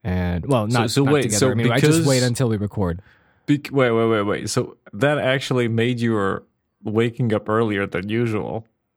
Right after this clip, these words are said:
Speaker 1: Yes, that's right. I've been
Speaker 2: That's,
Speaker 1: waking
Speaker 2: that's,
Speaker 1: up
Speaker 2: that's
Speaker 1: earlier.
Speaker 2: ironic because you, <laughs> usually that would be the ups-, other way around. You're, like, waking up later because someone's in America, but because he wakes up at four,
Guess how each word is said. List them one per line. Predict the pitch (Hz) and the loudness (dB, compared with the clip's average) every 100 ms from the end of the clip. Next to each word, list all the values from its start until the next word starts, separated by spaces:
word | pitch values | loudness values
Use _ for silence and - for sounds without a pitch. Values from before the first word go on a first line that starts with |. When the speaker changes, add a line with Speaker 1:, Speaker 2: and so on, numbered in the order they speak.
| _ | _
Speaker 1:
Yes, | 127 123 101 | 0 2 2
that's | 120 - | -2 0
right. | 120 104 | 0 0
I've | 113 110 | -2 0
been | 160 | 2
Speaker 2:
That's, | 180 110 | 2 2
Speaker 1:
waking | 156 | 0
Speaker 2:
that's, | 107 | 0
Speaker 1:
up | 143 98 | 0 0
Speaker 2:
that's | 92 | 0
Speaker 1:
earlier. | 85 143 | -2 0
Speaker 2:
ironic | 131 127 131 113 | 2 2 2 -2
because | 117 110 110 | -2 -2 0
you, | 131 - - - - | 0 0 -6 -10 -4
<laughs> | 196 | 0
usually | 185 151 156 | 0 0 0
that | 131 139 | 2 2
would | 139 | 0
be | 131 | 0
the | 127 120 | 2 2
ups-, | 123 - | 0 -4
other | - 120 | -2 0
way | 127 120 | 2 2
around. | 107 113 123 113 104 | 2 2 2 0 -2
You're, | 117 | -2
like, | 110 101 113 | -2 -2 -4
waking | 113 117 117 110 | -2 -2 -2 -4
up | 101 | -2
later | 104 110 101 | -2 -2 -2
because | - - 113 | -6 -6 -4
someone's | 117 110 110 | -4 -4 -4
in | 113 | -4
America, | 110 117 117 113 127 135 135 147 156 147 123 | -2 -2 -2 -4 -10 -12 -14 -14 -12 -12 -10
but | - 113 | -6 -4
because | 113 127 120 | 0 0 0
he | |
wakes | 120 120 | 0 0
up | 131 | -4
at | 117 | -4
four, | 110 113 127 165 | -6 -4 -2 -4